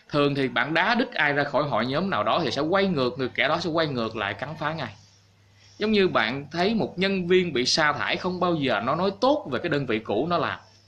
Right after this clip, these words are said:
Do đó cho nên là một anh giám đốc, ờ, đã tuyển dụng anh ấy, ờ,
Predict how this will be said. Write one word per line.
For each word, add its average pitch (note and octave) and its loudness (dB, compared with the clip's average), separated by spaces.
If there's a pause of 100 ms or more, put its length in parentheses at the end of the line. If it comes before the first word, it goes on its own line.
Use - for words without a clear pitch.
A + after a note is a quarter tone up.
(920)
Do F#3 4
đó G3+ 4
cho G#3 0
nên F3+ 4
là C#3 4
một C3+ -2
anh E3+ 0
giám G3 2
đốc, A3+ 0 (120)
ờ, D3+ 0
đã D#3 0
tuyển D3+ 0
dụng B2 0
anh D3 -4
ấy, E3+ 0
ờ, D3+ -2